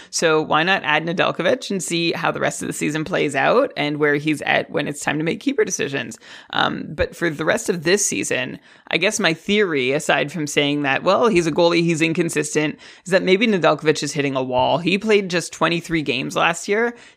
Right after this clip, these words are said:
Now he's up to thirty-four starts already on a team that ranks in the top ten in shot attempts allowed per game, like, in the bad way. Like, they allow amongst the ten, like, the,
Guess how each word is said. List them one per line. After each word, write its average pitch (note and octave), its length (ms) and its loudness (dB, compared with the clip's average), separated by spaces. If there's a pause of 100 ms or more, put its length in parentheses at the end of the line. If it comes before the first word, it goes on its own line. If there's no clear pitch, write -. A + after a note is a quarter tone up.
Now F#3+ 80 2
he's C4 120 2
up C#4+ 100 -6
to A#3+ 100 -2
thirty-four D#3+ 500 0
starts C#3+ 340 0
already C3+ 640 0 (180)
on F3+ 160 2
a D#3+ 40 -2
team F3 200 -4
that F3 160 0
ranks E3+ 240 0
in E3+ 80 -4
the D#3 100 4
top - 460 0
ten D3+ 400 -2
in D#3 240 -4
shot D3 260 0
attempts D3+ 240 -6
allowed D3 580 0 (220)
per F#3+ 120 2
game, G3 460 0
like, C#3 260 -4
in E3 160 2
the D3+ 60 4
bad C#3 320 2
way. F#3 300 2
Like, C#3+ 200 -2
they C#3 120 0
allow B2+ 480 0 (180)
amongst C#3+ 400 -4
the D3 60 -10
ten, D3+ 380 -2
like, D3+ 220 -2
the, G#3+ 520 -4